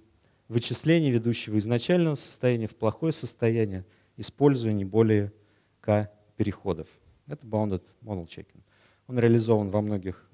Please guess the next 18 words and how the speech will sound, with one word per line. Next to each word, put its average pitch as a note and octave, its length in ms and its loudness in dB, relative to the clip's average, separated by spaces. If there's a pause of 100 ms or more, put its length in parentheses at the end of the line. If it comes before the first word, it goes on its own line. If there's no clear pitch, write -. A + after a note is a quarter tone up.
(160)
ну, C3+ 160 -12
не B2 100 -10
во G#2+ 120 -4
многих, B2+ 300 -8
есть C3+ 200 0
системы, A#2+ 360 -4
реализующие G2 480 -2
bounded E3 280 -4
model C3+ 180 -6
checking, A#2 300 -12
в - 80 -20
том G#2 120 -8
числе - 280 -10
newsmv, C#3 600 -6 (460)
есть A2 260 -6
известный F#2+ 380 -8
model F2+ 160 -12
checker - 380 -16